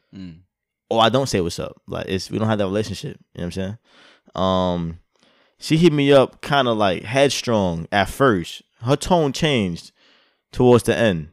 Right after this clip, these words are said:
Speaker 2: But at first, she was like, "Oh, you sounded ignorant.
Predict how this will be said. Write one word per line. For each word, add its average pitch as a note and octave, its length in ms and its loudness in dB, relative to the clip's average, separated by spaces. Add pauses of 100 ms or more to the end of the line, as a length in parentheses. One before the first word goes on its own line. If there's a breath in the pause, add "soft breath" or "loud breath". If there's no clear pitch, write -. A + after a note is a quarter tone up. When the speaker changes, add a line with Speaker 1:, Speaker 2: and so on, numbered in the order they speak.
(680)
Speaker 2:
But G2 400 2
at G2 140 -2
first, C3+ 540 2 (200)
she - 200 -10
was G#2 200 -2
like, F#2 500 -2
"Oh, A2+ 240 2
you A2 80 -2
sounded F#2 540 -4
ignorant. G#2 760 -2